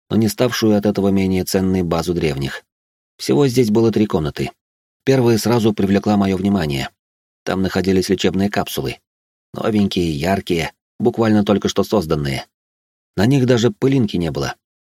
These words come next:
Велея уверенно подошла к одной из капсул и опустилась на колени, следуя инструкциям своего сердца. Я же смотрел за действиями девушки со стороны, не вмешиваясь,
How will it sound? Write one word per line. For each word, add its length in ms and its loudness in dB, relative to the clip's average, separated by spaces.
Велея 320 2
уверенно 400 4
подошла 380 0
к 60 -4
одной 280 -2
из 80 -6
капсул 380 -2
и 100 -4
опустилась 540 -2
на 80 -4
колени, 440 -2
следуя 360 0
инструкциям 600 -4
своего 320 -2
сердца. 440 -6
Я 180 2
же 80 4
смотрел 420 2
за 140 2
действиями 520 2
девушки 400 0
со 140 -2
стороны, 380 0
не 200 0
вмешиваясь, 680 -2